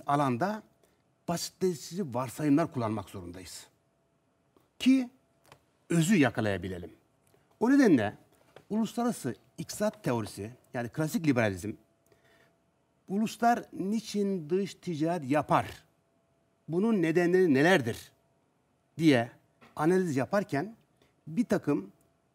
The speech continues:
temel basitleştirici varsayımlar kullanmış.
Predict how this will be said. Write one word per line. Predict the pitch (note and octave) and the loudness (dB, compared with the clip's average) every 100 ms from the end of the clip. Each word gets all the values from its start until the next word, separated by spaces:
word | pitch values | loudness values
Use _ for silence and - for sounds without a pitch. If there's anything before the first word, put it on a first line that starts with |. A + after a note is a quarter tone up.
| _ - | _ -12
temel | F#3 F3+ G#3+ G3+ - _ _ _ _ | -6 0 2 0 -4 _ _ _ _
basitleştirici | - E3+ - D3 - | -8 -6 -2 -2 2
varsayımlar | C3+ - B2+ A#2 A2+ | 0 2 0 0 -2
kullanmış. | A2 F#2+ G2+ - - | -6 -8 -10 -14 -14